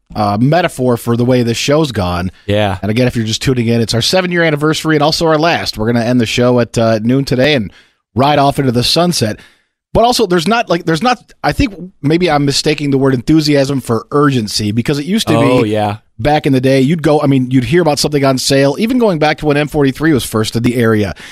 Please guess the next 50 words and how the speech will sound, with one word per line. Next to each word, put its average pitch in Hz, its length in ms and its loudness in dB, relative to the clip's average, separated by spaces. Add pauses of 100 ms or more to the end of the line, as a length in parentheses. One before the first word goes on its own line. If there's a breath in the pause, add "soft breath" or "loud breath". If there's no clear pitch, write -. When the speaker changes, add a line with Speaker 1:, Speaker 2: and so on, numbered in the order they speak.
(180 loud breath)
Speaker 1:
You 123 120 2
heard 156 160 2
that 135 120 -4
Crockers 117 640 -2
or 113 120 0
State - 380 -2
Line 131 320 -2
had 123 80 -2
a 113 40 -8
couple 156 260 -2
of 120 60 -8
cans, 135 480 0
and 127 100 -2
you 131 100 2
have 135 80 -2
to 117 100 -2
zip 165 200 0
up 165 100 0
there - 120 0
Speaker 2:
Get 139 100 0
Speaker 1:
as - 40 -2
Speaker 2:
up - 60 -14
Speaker 1:
fast 165 240 0
as 160 40 -4
Speaker 2:
there. 160 60 0
Speaker 1:
you 160 80 0
could 165 420 -2
Speaker 2:
Yeah. 226 400 -4
Speaker 1:
and 147 180 0
get 190 200 2
it. 135 180 0
But 139 300 -4
now, 170 360 0
especially 214 380 -2
the 170 80 2
last 151 280 0
couple 180 200 -2
of 131 80 4
years, 156 300 2
I 170 100 -4
can't 214 260 -2
imagine 143 600 0 (440 loud breath)
ever 170 280 0
having 143 300 0
to 131 100 0
rush 127 540 0
somewhere 120 500 2
to 120 160 -2
get 123 240 -2
anything. 87 640 -4